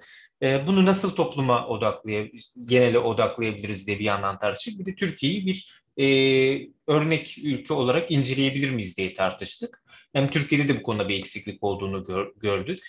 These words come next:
E, bu sayede de İnsani Gelişme Vakfı'yla da bir araya gelip Türkiye'de alan çalışmasında onların yaptığı bu araştırmayı gerçekleştirdik.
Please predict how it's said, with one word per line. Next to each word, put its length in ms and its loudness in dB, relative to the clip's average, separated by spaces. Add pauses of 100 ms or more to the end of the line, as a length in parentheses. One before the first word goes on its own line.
(480)
E, 240 4
bu 40 -6
sayede 420 2
de 320 0
İnsani 440 0
Gelişme 380 -2
Vakfı'yla 420 0
da 120 -4
bir 80 0
araya 200 2
gelip 260 -8
Türkiye'de 460 -4
alan 280 2
çalışmasında 680 -4
onların 380 2
yaptığı 380 -2
bu 120 2
araştırmayı 540 -2
gerçekleştirdik. 1300 -4